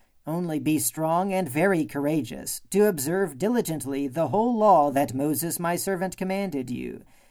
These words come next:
Do not turn aside from it to the right or left, so that you may succeed wherever you go. The scroll of this law will not depart from your mouth. You will meditate on it day and night, so that you may observe diligently all that is written in it.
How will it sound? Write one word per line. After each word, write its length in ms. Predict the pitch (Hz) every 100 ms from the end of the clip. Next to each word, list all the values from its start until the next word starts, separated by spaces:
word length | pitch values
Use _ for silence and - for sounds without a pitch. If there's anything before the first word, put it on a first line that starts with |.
| _ _
Do 100 | 139
not 340 | 135 135 147 -
turn 220 | 185 180
aside 460 | 196 - 202 196 -
from 240 | 143 131
it 180 | 135 - _
to 80 | 165
the 100 | 151
right 320 | 143 151 170
or 180 | 170 214
left, 440 | 208 147 143 - - - -
so 160 | - 175
that 220 | 170 170
you 100 | 185
may 180 | 180 180
succeed 580 | 202 202 - 220 156
wherever 460 | 131 180 180 156 135
you 220 | 131 139
go. 480 | 127 147 135 127 - - _ - _ -
The 100 | 143
scroll 420 | - - 196 240
of 140 | 196
this 220 | 143 170 160
law 320 | 156 156 160
will 180 | 160 165
not 300 | 175 233 -
depart 360 | 185 175 208
from 240 | - 180 156
your 120 | 147
mouth. 440 | 151 143 127 - - - _
You 160 | - 143
will 140 | 147
meditate 560 | 147 156 180 170 170 170
on 160 | 165
it 220 | 170 - 156
day 260 | 160 190
and 260 | 196 196 156
night, 360 | 170 151 131 - _ _
so 220 | - 190
that 200 | 175 160
you 100 | 160
may 200 | 170 170
observe 460 | 175 147 156 190 147
diligently 720 | 190 262 208 147 - 147 196
all 280 | - 165 160
that 180 | 147 143
is 180 | 147 123
written 280 | 135 143 160
in 120 | 185
it. 260 | 139 -